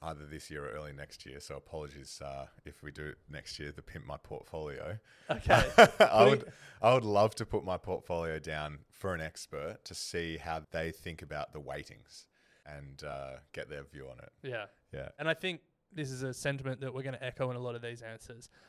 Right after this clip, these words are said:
Speaker 2: Like, the intention, the goal that you wanna get to, a well-balanced core and satellite portfolio is a good goal. There's a number of different routes to get there, and none of those routes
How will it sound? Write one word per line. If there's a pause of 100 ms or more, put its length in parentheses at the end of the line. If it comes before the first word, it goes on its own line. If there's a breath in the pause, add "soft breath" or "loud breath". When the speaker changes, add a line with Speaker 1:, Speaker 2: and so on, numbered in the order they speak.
(140)
Speaker 2:
Like,
the
intention,
the
goal
that
you
wanna
get
to,
a (100)
well-balanced
core
and
satellite
portfolio
is
a
good
goal. (300 soft breath)
There's
a
number
of
different (240)
routes
to
get
there, (380 soft breath)
and
none
of
those
routes